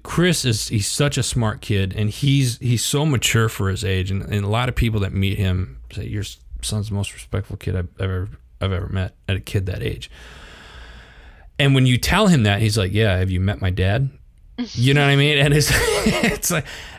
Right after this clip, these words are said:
it's, uh, I, in fact, my family used to give me a hard time about this because I was so hard on him growing up. I was like, you, they're like, "Listen, he's not one of your, you know, he's not a private, he's not this, he's not that." And it was just like, "No." But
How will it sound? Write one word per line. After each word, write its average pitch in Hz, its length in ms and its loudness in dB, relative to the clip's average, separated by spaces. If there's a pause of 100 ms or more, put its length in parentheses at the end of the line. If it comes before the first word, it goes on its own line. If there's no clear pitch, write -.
(140)
it's, 131 360 2
uh, 120 520 4
I, 131 120 4
in 151 220 2
fact, 139 220 2
my 160 160 4
family 165 380 2
used 113 160 2
to 113 80 0
give 110 120 2
me 107 100 4
a 95 60 2
hard 117 220 0
time 120 220 0
about 90 220 -2
this 104 220 -4
because 101 300 -2
I 120 160 2
was 139 180 2
so 135 180 0
hard 113 280 0
on 110 120 2
him 101 140 2
growing 98 400 0
up. 110 280 -2 (160)
I 107 40 0
was 98 160 -2
like, 80 140 -8
you, 95 220 -4 (100)
they're 110 200 -6
like, 101 180 -4
"Listen, 107 340 -4
he's 107 140 -4
not 101 140 0
one 104 120 0
of 98 60 0
your, 95 140 -2 (340)
you 101 100 -2
know, 90 60 -2
he's 98 160 -2
not 110 160 0
a - 40 -4
private, 98 500 0
he's 101 160 0
not 101 220 -2
this, 98 260 -2
he's 104 80 -4
not 90 160 -4
that." 95 220 0
And 80 80 -6
it 98 80 -2
was 101 160 -6
just - 180 -6
like, 90 260 -4 (180)
"No." 110 300 2 (460)
But 101 320 2